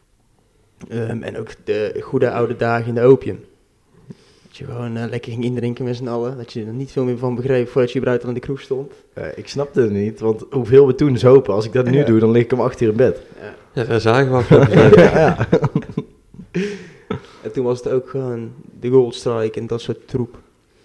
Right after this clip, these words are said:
Speaker 2: Ja, ik weet nog dat we gewoon flessen van die saus, sa-, saus of zo, dat we die gingen halen in, eh,
Speaker 3: Bacardi Ras.
Speaker 2: Bacardi Ras, ja. Super, hoor.
Speaker 1: Mhm. Gewoon echt troep.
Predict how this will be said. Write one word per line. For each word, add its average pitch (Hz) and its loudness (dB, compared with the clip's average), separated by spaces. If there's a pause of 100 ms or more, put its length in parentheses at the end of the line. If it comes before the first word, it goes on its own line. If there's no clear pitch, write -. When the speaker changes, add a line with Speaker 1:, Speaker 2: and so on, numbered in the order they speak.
(260)
Speaker 2:
Ja, - -20
ik - -14
weet 104 -8
nog 90 -12
dat 95 -8
we 95 -4
gewoon 92 -6
flessen 98 -4
van 104 -8
die 101 -4
saus, - 0
sa-, - -6
saus 147 0
of - -6
zo, 147 2
dat 139 -6
we 139 -6
die 139 -6
gingen 139 0
halen 135 -2
in, 139 -8
eh, 135 -6 (120)
Speaker 3:
Bacardi 117 0
Ras. 123 0
Speaker 2:
Bacardi 127 2
Ras, 135 0
ja. 127 -2
Super, 147 -4
hoor. 101 -2 (160)
Speaker 1:
Mhm. 131 -10 (1300)
Gewoon 107 -20
echt 101 -18
troep. - -12